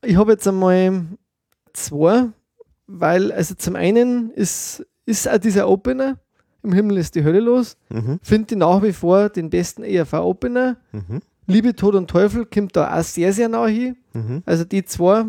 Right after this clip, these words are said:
Speaker 1: sehe ich
Speaker 2: Okay.
Speaker 1: fast in einer, sind fast gleich, weil ich einfach find, Comic, fulminant, Musik, Gesang, Ideen, Text, da ist alles so stimmig und perfekt. Das ist, äh,
Speaker 2: Mhm.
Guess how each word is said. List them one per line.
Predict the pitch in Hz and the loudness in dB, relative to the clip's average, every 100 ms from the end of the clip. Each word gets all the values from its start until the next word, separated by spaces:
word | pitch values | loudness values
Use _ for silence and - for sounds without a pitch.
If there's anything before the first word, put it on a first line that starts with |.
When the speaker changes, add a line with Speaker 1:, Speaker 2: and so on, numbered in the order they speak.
| 196 | -8
Speaker 1:
sehe | - 117 | -6 -4
ich | 202 | 0
Speaker 2:
Okay. | 113 | -2
Speaker 1:
fast | 190 185 214 - - | 2 2 0 -4 -8
in | 220 | -4
einer, | 196 180 165 - _ _ _ | 0 0 -2 -8 _ _ _
sind | _ 180 180 | _ -2 0
fast | 165 143 - | 0 0 -2
gleich, | 147 143 208 226 208 | -4 0 0 -2 -2
weil | 190 | 0
ich | 190 | 0
einfach | 185 196 185 | -2 -2 -2
find, | - 208 220 - - _ _ _ _ _ _ _ _ _ _ - | 0 0 0 -6 -20 _ _ _ _ _ _ _ _ _ _ -2
Comic, | 196 226 269 - 330 - _ _ _ _ | 0 0 -4 -10 -20 -20 _ _ _ _
fulminant, | - 220 214 180 160 233 226 - _ _ _ _ _ - | 0 0 2 0 0 -2 -8 -20 _ _ _ _ _ -4
Musik, | 202 190 - 247 _ - _ _ | 0 0 0 -6 _ -20 _ _
Gesang, | 180 - 165 190 220 - _ _ _ _ _ _ _ | -4 2 2 2 -4 -10 _ _ _ _ _ _ _
Ideen, | 190 - 190 226 233 - | -2 -2 -4 -2 -4 -2
Text, | 196 - - - | -4 -4 -12 -6
da | - | -2
ist | 185 190 | 0 0
alles | 190 180 - - | 0 0 -2 0
so | 220 254 | 2 2
stimmig | - - 226 226 | -2 -2 0 0
und | 202 180 | -2 0
perfekt. | 175 151 180 - - - | -2 -2 -6 -6 -20 -10
Das | 170 165 | -8 -4
ist, | 190 - | -6 -6
äh, | 208 180 170 | -6 0 2
Speaker 2:
Mhm. | 170 | 0